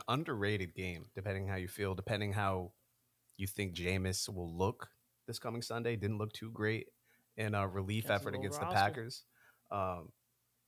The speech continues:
Speaker 1: so, Saints are favored by three and a half at home. I've got the Bucks winning, though, because I did not like how Jameis looked, twenty-three seventeen. If this was Derek Carr, I'd probably pick the Saints.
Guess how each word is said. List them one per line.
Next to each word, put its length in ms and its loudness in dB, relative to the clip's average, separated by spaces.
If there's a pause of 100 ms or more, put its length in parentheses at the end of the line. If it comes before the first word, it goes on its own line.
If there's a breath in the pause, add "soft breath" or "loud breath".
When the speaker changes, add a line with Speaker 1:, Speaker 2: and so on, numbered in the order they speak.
(180)
Speaker 1:
so, 420 0 (1200)
Saints 320 0
are 60 0
favored 260 2
by 100 4
three 240 -2
and 80 0
a 40 2
half 200 -2
at 100 -2
home. 340 -2 (1200)
I've 200 4
got 140 0
the 80 -4
Bucks 380 0
winning, 280 -4
though, 200 0
because 340 -4
I 60 2
did 140 -4
not 300 -2
like 220 -6
how 100 -2
Jameis 400 -10
looked, 340 -10
twenty-three 460 -8
seventeen. 520 -8
If 100 -12
this 180 -2
was 100 -6
Derek 260 4
Carr, 280 4
I'd 140 -4
probably 320 -6
pick 240 -12 (280)
the 60 -12
Saints. 440 -10